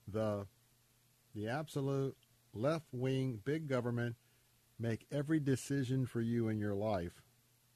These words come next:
I mean, they're, they're having a great time right now because they're moving the needle with a lot of people. You know,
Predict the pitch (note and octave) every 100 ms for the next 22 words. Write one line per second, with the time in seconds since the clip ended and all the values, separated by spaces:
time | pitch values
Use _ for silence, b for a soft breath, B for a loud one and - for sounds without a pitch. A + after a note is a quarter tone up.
0 | _ _ _ - B2+ C#3 C3+ B2+ D3+ F3+
1 | C#3 D#3+ E3 E3+ D3+ C3 D#3 D#3 D3+ E3+
2 | D3+ A#2+ F#2 G2 E2 - _ _ _ _
3 | _ _ _ _ _ _ _ _ - A#2
4 | B2 C#3+ B2+ B2 D#3+ D3 D#3 D#3 D3 C3+
5 | C#3 C#3 C3+ B2 A#2+ A2 A#2+ A#2+ G#2+ F#2+
6 | D#2 - C#3 D3 E3